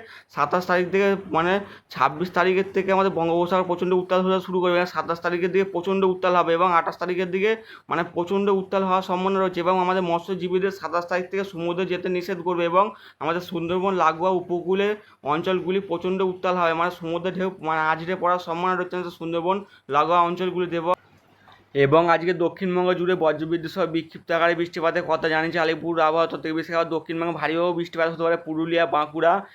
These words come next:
এদিকে আমাদের পশ্চিম বর্ধমানের দিকে, এছাড়া আমাদের মুর্শিদাবাদে ভা-, মানে, বীরভূমেতে ভারী বৃষ্টিপাত হতে পারে। এছাড়াও আমাদের উত্তরবঙ্গে ভারী থেকে অতি ভারী বৃষ্টিপাতের কথা জানিয়েছে। বিশেষ করে আমাদের জলপাইগুড়ি এবং আলিপুরদুয়ার দিকে ভারী থেকে অতি ভারী বৃষ্টিপাত হতে পারে এবং আমাদের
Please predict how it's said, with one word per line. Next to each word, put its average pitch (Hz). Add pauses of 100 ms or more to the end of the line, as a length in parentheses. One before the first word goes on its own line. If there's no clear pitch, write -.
(140)
এদিকে 151
আমাদের 165 (100)
পশ্চিম 160
বর্ধমানের 165
দিকে, 175
এছাড়া 170
আমাদের 170
মুর্শিদাবাদে 160 (420)
ভা-, 135
মানে, 147
বীরভূমেতে 160
ভারী 156
বৃষ্টিপাত 170
হতে 165
পারে। 156
এছাড়াও 165
আমাদের 175 (300)
উত্তরবঙ্গে 165
ভারী 156
থেকে 170
অতি 170
ভারী 180
বৃষ্টিপাতের 170
কথা 170
জানিয়েছে। 165
বিশেষ 160
করে 175
আমাদের 175
জলপাইগুড়ি 156
এবং 175
আলিপুরদুয়ার 165
দিকে 175
ভারী 156
থেকে 160
অতি 165
ভারী 170
বৃষ্টিপাত 170
হতে 170
পারে 175
এবং 170
আমাদের 175